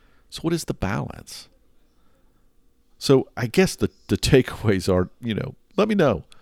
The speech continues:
Let me know what you think about where the right balance is on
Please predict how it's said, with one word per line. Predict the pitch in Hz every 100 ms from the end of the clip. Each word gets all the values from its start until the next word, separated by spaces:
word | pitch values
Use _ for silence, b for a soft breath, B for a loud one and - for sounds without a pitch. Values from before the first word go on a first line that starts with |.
| b
Let | 127
me | 135
know | 127 127
what | 127 98 -
you | 95 87
think | - 82 76 76
about | 69 - 64 58 - - _ _ _ _ _ _ _ _ _ _ _ _ _ _ _ _ _ _ _ _ _ _ _ _
where | 95 92 110 113
the | 104
right | 85 80 78 -
balance | - 73 73 73 -
is | 78 69 -
on | 87 69 67 65